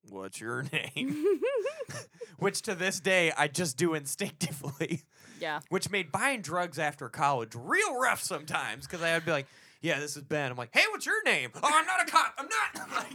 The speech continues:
Speaker 1: just a bunch of guns.
Speaker 2: No,
Speaker 1: "I don't
Speaker 2: I
Speaker 1: need to know.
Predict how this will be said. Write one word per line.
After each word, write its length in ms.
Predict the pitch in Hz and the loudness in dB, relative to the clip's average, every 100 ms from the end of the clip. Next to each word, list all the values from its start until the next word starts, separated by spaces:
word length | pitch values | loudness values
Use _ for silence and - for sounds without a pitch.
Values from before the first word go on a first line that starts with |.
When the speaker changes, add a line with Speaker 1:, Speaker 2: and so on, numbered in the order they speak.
| - | -12
Speaker 1:
just 160 | - 202 | -10 -2
a 20 | |
bunch 220 | 226 214 | -2 0
of 100 | 160 - | -4 -2
guns. 380 | 175 233 - - - - - - - - - - _ _ _ _ - 523 - 480 - - | -2 -2 -8 -14 -20 -20 -20 -20 -20 -20 -20 -20 _ _ _ _ -16 -16 -14 -16 -14 -8
Speaker 2:
No, 220 | 247 226 - | -4 0 4
Speaker 1:
"I 80 | |
don't 100 | 370 | 6
Speaker 2:
I 80 | 480 | 6
Speaker 1:
need 60 | 480 | 6
to 120 | 453 453 | 2 2
know. 140 | 311 | 0